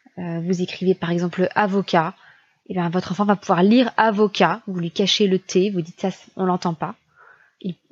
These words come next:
pourra lire avocat. Donc, dans la vie quotidienne, il va aussi s'entraîner. Et il va vous suffire de vingt minutes par jour pour le reste des apprentissages. Euh, éventuellement une demi-heure, si c'est un petit peu laborieux.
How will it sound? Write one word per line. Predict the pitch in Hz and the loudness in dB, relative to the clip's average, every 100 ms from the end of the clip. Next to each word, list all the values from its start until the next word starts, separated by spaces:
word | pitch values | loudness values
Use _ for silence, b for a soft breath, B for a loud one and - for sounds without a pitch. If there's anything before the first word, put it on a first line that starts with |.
| - _ _ _ | -20 _ _ _
pourra | 196 180 185 | -2 2 2
lire | 208 220 | 2 0
avocat. | - 202 202 185 | 0 0 2 0
Donc, | 190 | 2
dans | 202 | 4
la | 208 | 4
vie | 214 269 | 4 2
quotidienne, | 254 240 262 240 | 0 0 0 2
il | |
va | 196 | 2
aussi | 196 202 262 | 2 0 -4
s'entraîner. | - 233 - 220 196 208 B B B B B | -4 -4 -4 -4 -4 -8 B B B B B
Et | 208 | 2
il | 202 | 4
va | 208 | 2
vous | |
suffire | 214 - 277 | 0 0 2
de | 233 | 4
vingt | 202 208 | 4 4
minutes | 202 196 - | 4 0 -2
par | 190 185 | -2 0
jour | 185 175 _ _ _ | -2 -4 _ _ _
pour | - 196 | 0 4
le | 185 | 4
reste | 196 202 | 4 2
des | 190 185 | 0 0
apprentissages. | 175 - 175 170 - 190 185 151 B B B B B - | -2 -2 -6 -4 0 0 0 -4 B B B B B -10
Euh, | 175 160 156 | -6 -2 0
éventuellement | 160 180 196 196 | 0 2 2 4
une | 190 | 4
demi-heure, | 190 190 190 190 208 - _ | 4 4 4 4 2 -2 _
si | - 180 | -20 -6
c'est | 175 | -6
un | |
petit | 165 180 | -6 -8
peu | - | -4
laborieux. | 180 180 175 180 226 | -2 -2 0 2 0